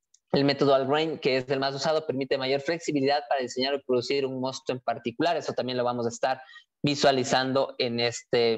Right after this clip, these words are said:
momento. Por acá vamos leyendo, nos dice, "Siembra", dice, "arroz, cebada y maíz". Exactamente, Kevin. La, por ejemplo, nuestra siembra,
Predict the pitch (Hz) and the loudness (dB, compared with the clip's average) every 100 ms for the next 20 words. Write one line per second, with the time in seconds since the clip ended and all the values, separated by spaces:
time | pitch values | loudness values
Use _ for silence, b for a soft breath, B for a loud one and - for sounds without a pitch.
0 | - 113 110 107 104 104 113 _ _ _ | 0 -2 -2 -4 -2 -4 -4 _ _ _
1 | _ _ _ _ _ _ 120 120 120 - | _ _ _ _ _ _ 2 2 0 0
2 | 160 156 127 127 131 131 127 117 131 131 | 0 0 -2 -2 -2 -2 0 2 2 0
3 | 123 131 135 131 - 175 143 127 127 127 | -2 -2 -2 -2 -4 -2 0 -2 -2 -2
4 | 131 165 214 - - - 131 143 147 151 | 0 0 -2 -4 -12 -4 0 2 2 0
5 | 160 - 151 135 127 - 147 - 180 185 | -2 0 -2 -2 -4 -4 -2 -2 -2 -2
6 | 175 160 165 170 170 175 - 135 123 123 | -4 -4 -2 0 0 -2 0 2 2 2
7 | 120 120 - 143 143 180 156 135 127 131 | -2 -6 -4 -2 -2 -2 0 0 2 2
8 | - 139 139 180 180 185 180 | 2 0 0 -2 0 -2 -2